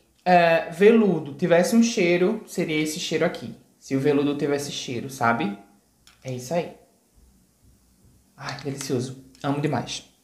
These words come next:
tá? Ah, vamos para os contratipos. Vamos para os contratipos. Contratipos da Eden, eu usei dois, tá?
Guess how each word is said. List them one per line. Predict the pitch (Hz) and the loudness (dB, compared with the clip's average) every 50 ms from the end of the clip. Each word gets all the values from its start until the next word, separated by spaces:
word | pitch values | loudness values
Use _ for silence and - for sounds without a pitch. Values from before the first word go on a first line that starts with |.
| _ - | _ 0
tá? | - 185 196 233 - - - - - - _ _ _ _ _ _ _ _ _ _ _ _ _ _ _ _ _ _ _ _ _ _ _ | 4 4 4 4 2 -4 -10 -14 -18 -20 _ _ _ _ _ _ _ _ _ _ _ _ _ _ _ _ _ _ _ _ _ _ _
Ah, | - 220 233 233 240 240 | 4 6 8 8 8 8
vamos | 233 247 254 277 311 339 - | 8 6 6 6 4 2 0
para | - 277 269 262 311 | 2 4 4 4 4
os | 302 - | 0 -4
contratipos. | - - 254 254 262 240 226 226 220 208 196 - 247 262 269 - - - - | -2 -2 0 0 2 0 0 -2 -2 -6 -6 -6 -6 -6 -6 -6 -8 -10 -12
Vamos | 147 139 151 143 147 175 214 214 | -6 -2 -2 -2 -2 -2 -6 -6
para | - - 175 156 156 180 208 208 - 170 | -4 0 2 4 4 4 4 2 0 0
os | 165 190 247 269 - - | 2 2 2 0 -2 -8
contratipos. | - - 170 175 208 226 226 - 214 254 277 - - - - 240 240 233 - - 165 151 139 139 135 - - - - - - - - _ _ _ - | -4 0 2 2 2 2 2 4 4 4 4 2 -2 2 4 4 4 4 2 -2 -4 -4 -4 -4 -4 -6 -10 -14 -18 -20 -20 -20 -20 _ _ _ 0
Contratipos | - 233 233 233 311 277 277 277 269 254 - 277 262 | 4 4 4 6 6 4 6 4 0 0 -2 -6 -2
da | 233 254 240 233 | 0 2 2 2
Eden, | 233 233 226 226 226 233 233 | 2 0 -2 -2 -2 -2 -2
eu | 220 220 208 208 | -2 -2 -2 -2
usei | 208 208 208 214 | 0 0 0 0
dois, | 190 185 175 175 170 180 202 - - - - - | 0 0 0 0 0 -4 -6 -8 -10 -14 -12 -4
tá? | - 180 165 175 180 - - - | 0 2 2 2 2 -2 -8 -12